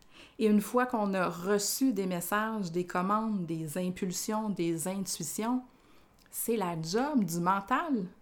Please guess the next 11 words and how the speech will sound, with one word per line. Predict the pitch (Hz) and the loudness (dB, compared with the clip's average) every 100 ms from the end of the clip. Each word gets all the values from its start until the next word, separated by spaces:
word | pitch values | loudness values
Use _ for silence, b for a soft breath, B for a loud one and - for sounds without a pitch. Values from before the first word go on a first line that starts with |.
| - 185 | -14 -6
de | 175 185 | -4 0
nous | 202 214 185 | 0 0 -2
aider | 190 175 175 214 233 | 0 0 0 -2 -2
à | 175 | 0
nous | 180 180 | 0 0
figurer | - 185 185 165 185 208 B B B | -4 -6 -2 -2 -4 -8 B B B
comment | - 190 185 | -4 -2 -2
est-ce | 196 | -4
qu'on | - 151 | -6 -4
peut | 190 | -2
concrétiser, | 185 180 170 - 175 175 165 214 220 | -2 -4 -4 -6 -8 -6 0 0 0